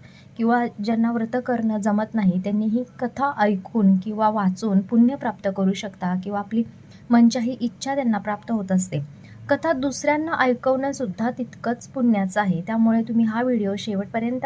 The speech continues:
बघा आणि आपल्या या व्हिडिओला जास्तीत जास्त लोकांपर्यंत शेअर, लाईक, सबस्क्राईब करायला विसरू नका. तर बघा, सत्ययुगात मूर नावाच्या राक्षसाचा जन्म झाला.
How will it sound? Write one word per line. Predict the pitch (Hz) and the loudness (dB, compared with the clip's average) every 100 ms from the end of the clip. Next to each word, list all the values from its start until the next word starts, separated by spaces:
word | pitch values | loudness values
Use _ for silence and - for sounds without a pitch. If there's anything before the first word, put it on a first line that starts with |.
| 247 | -4
बघा | 185 185 185 185 - - - | -4 0 -2 -2 -12 -20 -8
आणि | 208 214 | -2 -2
आपल्या | 214 214 240 | -2 0 0
या | 240 202 | 0 2
व्हिडिओला | 190 180 180 185 | 2 2 2 0
जास्तीत | 196 190 208 190 | -2 -6 -10 -6
जास्त | 233 233 277 | -4 -4 -4
लोकांपर्यंत | 233 185 185 185 190 202 220 185 214 - - - | -4 2 2 4 2 0 -2 -2 -2 -6 -20 -8
शेअर, | - 226 220 240 | -4 0 0 0
लाईक, | 202 180 185 | -2 -2 -4
सबस्क्राईब | 196 - - 175 - | -8 -10 -6 -8 -6
करायला | 196 185 175 | -2 -2 0
विसरू | 247 240 196 | -4 -4 -2
नका. | 180 151 143 - - - - - - - - - - - | -2 -2 -10 -14 -18 -20 -20 -20 -20 -20 -20 -20 -14 -4
तर | 247 | 2
बघा, | 220 185 190 - - - | 4 6 4 0 -20 -12
सत्ययुगात | - 311 311 349 320 269 262 240 226 233 254 - 214 | -4 -4 -2 -2 0 2 2 2 2 -2 -4 -10 2
मूर | 220 277 320 | 4 4 2
नावाच्या | 359 269 202 196 254 | 2 2 2 0 0
राक्षसाचा | 233 185 196 190 220 285 | -2 -2 -4 -4 0 0
जन्म | 285 302 311 | 0 0 0
झाला. | 240 190 | 0 -2